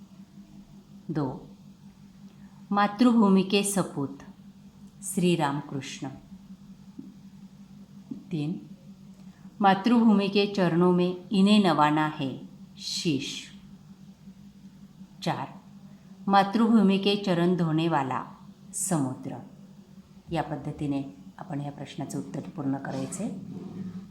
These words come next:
त्यानंतर हा जो पहिला प्रश्न होता, हे मातृभूमी या कवितेवर आधारित होता. आता दुसरा प्रश्न, रिक्त स्थानों की पूर्ती करो.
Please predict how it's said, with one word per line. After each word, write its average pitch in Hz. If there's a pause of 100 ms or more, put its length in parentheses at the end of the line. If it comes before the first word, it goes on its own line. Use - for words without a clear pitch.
(160)
त्यानंतर 175 (3500)
हा 214
जो 208
पहिला 202
प्रश्न 196
होता, 151 (180)
हे 196
मातृभूमी 160 (280)
या 170
कवितेवर 147
आधारित 139
होता. 185 (640)
आता 196
दुसरा 180
प्रश्न, 170 (160)
रिक्त 196
स्थानों 180
की 165
पूर्ती 151
करो. 123